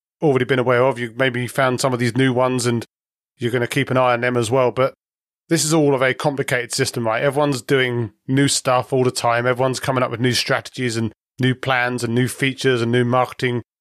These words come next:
materials and all of that stuff. And that seems to then suppose that, well, we should probably not just do competitor analysis once, but that you should do it periodically. But is it about doing it periodically, or is it something that you have to kind of do continuously?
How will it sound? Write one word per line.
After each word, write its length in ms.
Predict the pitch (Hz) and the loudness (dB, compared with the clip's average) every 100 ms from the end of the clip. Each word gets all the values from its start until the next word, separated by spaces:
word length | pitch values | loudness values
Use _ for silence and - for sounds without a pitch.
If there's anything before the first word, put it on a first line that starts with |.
| - | -6
materials 560 | 131 - 147 131 127 120 | -4 0 2 2 0 0
and 80 | 143 | 2
all 140 | 170 | 2
of 40 | 127 | 2
that 180 | 113 | -2
stuff. 360 | - 131 117 - _ _ _ _ _ _ | -4 -4 -4 -6 _ _ _ _ _ _
And 340 | 151 147 147 143 | -2 0 0 -4
that 380 | 147 160 156 - | 0 0 0 -4
seems 280 | 165 151 - | 0 0 -2
to 100 | 131 | -2
then 180 | 135 127 | 0 0
suppose 560 | 135 - 139 131 110 | -2 0 2 2 0
that, 200 | 127 123 _ _ | 0 0 _ _
well, 220 | 151 127 | 0 2
we 200 | 131 139 | 2 -2
should 300 | 127 160 156 | -2 -4 0
probably 220 | 160 143 | -2 2
not 180 | 135 131 | 0 2
just 180 | 131 123 | 0 0
do 140 | 135 | -2
competitor 600 | 117 120 139 131 - 127 120 | 0 -2 0 -2 -2 -2 0
analysis 500 | 117 117 110 117 - - | 0 0 -2 -4 -8 -2
once, 360 | 160 127 135 - | 0 0 -4 -2
but 280 | 139 135 - _ _ _ _ _ _ | 0 0 -2 _ _ _ _ _ _
that 220 | 143 143 | 0 0
you 120 | 135 135 | 2 0
should 240 | 139 113 | 0 0
do 140 | 139 | 0
it 180 | 127 127 _ _ - | 0 -2 _ _ -4
periodically. 680 | 151 131 143 135 - 123 _ | 0 2 2 0 -12 -20 _
But 140 | 147 147 | -2 0
is 120 | 156 | 0
it 200 | 185 - - | -2 -4 -8
about 380 | 151 151 131 - | -2 0 0 0
doing 220 | 151 143 | 0 0
it 160 | 156 | -4
periodically, 580 | - 160 147 143 - 190 | -2 2 2 0 -2 2
or 400 | 156 135 127 139 | 4 2 0 -2
is 100 | 143 | -2
it 140 | - - | -2 0
something 320 | 143 139 135 | -2 0 -2
that 80 | 135 | -2
you 100 | 123 | -2
have 160 | 147 | -2
to 80 | 139 | -6
kind 220 | - 127 | -4 -4
of 60 | 117 | -2
do 140 | 127 | -4
continuously? 720 | - 117 147 131 113 - - | -6 -6 -4 -4 -4 -6 -10